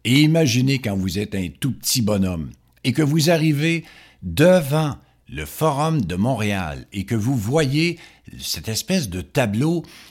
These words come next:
qui marquait qui jouait, à quelle heure, euh, match de hockey donc des Canadiens. Et là, quand je vois cette affiche, je dis à papa, je dis, « Ah,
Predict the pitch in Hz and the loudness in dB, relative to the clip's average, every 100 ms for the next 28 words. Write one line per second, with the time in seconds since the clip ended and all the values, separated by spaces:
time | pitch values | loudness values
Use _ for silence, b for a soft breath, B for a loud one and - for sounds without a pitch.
0 | B - 120 110 113 - 143 139 - 170 | B 2 4 4 0 -2 -2 -2 -2 0
1 | 147 95 104 110 123 127 101 - 143 107 | 0 0 -2 0 0 -2 -6 -2 0 2
2 | 101 113 113 95 B B B 80 78 82 | 0 0 -2 -6 B B B -8 -6 -2
3 | 113 - 95 104 90 110 113 98 110 92 | -2 -2 -4 -2 -4 -4 -2 -2 -4 -4
4 | 78 82 110 104 82 65 82 95 - b | -8 -6 -4 -4 -4 -6 -8 -8 -12 b
5 | b b 123 131 175 147 139 127 117 92 | b b 0 2 2 0 -2 0 0 -2
6 | 110 135 - 98 110 98 - 139 - 80 | -2 -4 -4 -4 -6 -6 -4 -2 -4 -4
7 | 78 104 85 120 95 90 123 113 _ - | -4 -2 -2 -4 -4 -6 -4 -6 _ -10
8 | - - 202 226 190 | -10 0 4 6 4